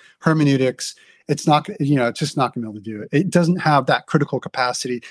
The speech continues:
to link complex theories and concepts together. It can only just basically predict,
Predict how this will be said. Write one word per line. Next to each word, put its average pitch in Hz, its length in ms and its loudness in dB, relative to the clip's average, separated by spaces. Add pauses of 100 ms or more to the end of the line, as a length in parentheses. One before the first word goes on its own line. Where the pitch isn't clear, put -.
(200)
to 147 100 2
link 147 400 2 (220)
complex 151 480 0
theories 127 240 -4
and 117 100 -6
concepts 120 460 -4
together. 113 380 -4
It 110 60 -12
can 139 120 2
only 135 200 4
just 131 280 -2
basically 135 360 0
predict, 147 520 2